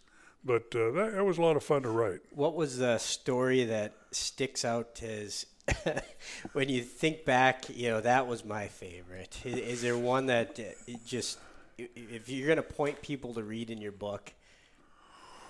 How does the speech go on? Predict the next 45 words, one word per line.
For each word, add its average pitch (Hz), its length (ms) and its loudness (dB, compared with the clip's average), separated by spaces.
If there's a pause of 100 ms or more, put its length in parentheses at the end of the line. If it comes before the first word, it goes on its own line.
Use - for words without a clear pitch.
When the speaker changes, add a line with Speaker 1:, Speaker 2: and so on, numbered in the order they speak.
(160)
Speaker 1:
Well, 196 420 12
you 175 120 6
know, 175 240 12
so 165 220 10
if 139 100 6
you 143 100 6
listen 175 380 6
to 135 200 2 (160)
the, 120 420 4
uh, - 20 0
Meat 139 260 2
Eater, 113 400 2 (140)
the 113 100 2
one 110 220 2
about 110 300 2
the - 80 -4
mud 120 300 2
puddle, 139 360 6
Speaker 2:
Mm-hmm. 127 160 -4 (580)
Speaker 1:
uh, 113 360 2 (220)
th-, 135 280 -10
that, 143 320 4
that 147 320 6
one, 117 420 2 (220)
uh, 143 280 -2 (100)
even 165 280 4
if 123 200 2
I 110 160 2 (120)
tell 160 340 6
it 131 140 0
to 143 140 2
you 120 220 2
today, 107 640 2
still 123 420 6
raises 113 680 2
hair 117 240 4
on 98 80 -4
the 104 80 -8
back 104 280 -2
of 110 60 -10
my 98 80 -6
neck. 98 120 -6
Speaker 2:
Is 101 80 -2
that 101 100 2
right? 101 220 0